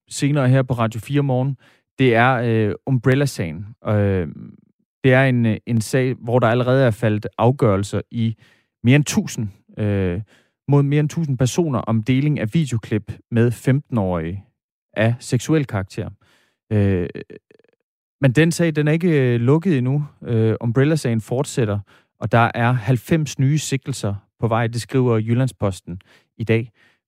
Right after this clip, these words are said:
Vi, øh, vi taler med Mia Michaelsen, som altså er partner i Njord Law Firm, og så er hun også formand for foreningen Digitalt Ansvar. Øh, vi taler hende om, øh,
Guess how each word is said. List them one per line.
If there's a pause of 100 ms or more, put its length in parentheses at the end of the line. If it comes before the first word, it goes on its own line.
Vi,
øh,
vi
taler
med
Mia
Michaelsen, (160)
som
altså
er
partner
i
Njord
Law
Firm, (220)
og
så
er
hun
også
formand
for
foreningen
Digitalt (440)
Ansvar. (500)
Øh, (160)
vi
taler
hende
om,
øh,